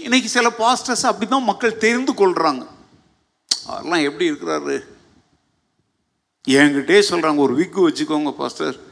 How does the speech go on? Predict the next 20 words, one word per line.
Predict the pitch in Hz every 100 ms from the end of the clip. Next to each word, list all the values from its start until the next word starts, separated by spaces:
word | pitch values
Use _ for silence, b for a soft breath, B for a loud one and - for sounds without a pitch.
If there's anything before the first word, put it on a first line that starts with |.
| _ _ _ _ _ _ _ 175
விக்கு | 220 294 247
வச்சுக்கிட்டா | 220 226 214 226 240
என் | 190 165
பலனும் | 180 196 208 208 170
வல்லமையும் | 175 202 202 202 190 170
பரிசுத்தமும் | 190 190 208 208 196 202 175
என் |
அபிஷேகமும் | 165 185 - 190 180 180 165
கூடிடுமா? | 185 165 139 147 220 262 - b b b
மக்களுடைய | 156 190 - - 349 330 294 285 254
பார்வை | - 233 233 220 214
இது. | 180 139 - - - _ _ _ _ -
நான் | -
ஒரு | - -
சாதாரண | 190 165 170 175 170 170
சட்டையை | 160 151 160 156
போட்டுக்கிட்டு | 151 143 147 143 135
வந்து | 131
நிக்கிறாரு. | 123 131 123 117 120 - - _ _ _ _ _ _ _ - B
ஆண்டவர் | 151 220 269 269 226 185 156 120 170 233 - -